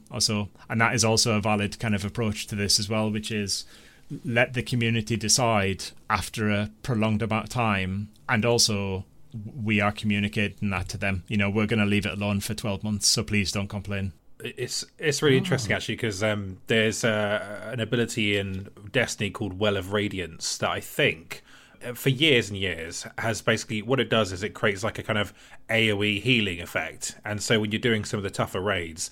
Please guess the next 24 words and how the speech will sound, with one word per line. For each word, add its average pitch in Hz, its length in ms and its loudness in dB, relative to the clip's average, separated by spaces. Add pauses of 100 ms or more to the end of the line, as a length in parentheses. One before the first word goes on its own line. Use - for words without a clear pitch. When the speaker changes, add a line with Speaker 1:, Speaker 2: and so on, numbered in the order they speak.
(280)
Speaker 2:
you 98 80 -4
just 104 180 -6
get 101 120 2
a - 20 0
load 101 140 2
of 90 100 -6
players 90 280 0
stand 95 420 0
in 92 120 -2
it 85 120 -6
and 85 100 -10
basically 87 380 -8
shoot - 400 -2
at 85 240 -6
something, 82 560 -4
and 90 80 -6
it - 60 -14
just - 180 -6
keeps - 260 -6
everyone 95 320 -2
alive. 87 460 -4
It's - 120 -10
super 156 240 -2
useful. 98 520 -8